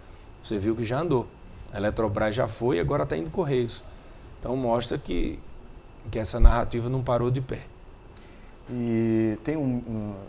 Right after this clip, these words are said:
Speaker 2: tão, estão querendo trazer uma narrativa que o governo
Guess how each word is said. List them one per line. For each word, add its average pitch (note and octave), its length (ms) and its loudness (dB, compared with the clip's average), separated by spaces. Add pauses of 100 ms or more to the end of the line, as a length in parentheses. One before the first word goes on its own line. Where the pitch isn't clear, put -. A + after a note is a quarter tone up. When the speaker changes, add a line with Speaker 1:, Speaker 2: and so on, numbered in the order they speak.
(160)
Speaker 2:
tão, B2 120 -8 (120)
estão A#2+ 220 -8
querendo A#2+ 640 0 (520)
trazer G#2 280 -2
uma A2 160 0
narrativa G2+ 720 -6 (520)
que B2+ 600 0 (120)
o B2 60 -6
governo B2 680 0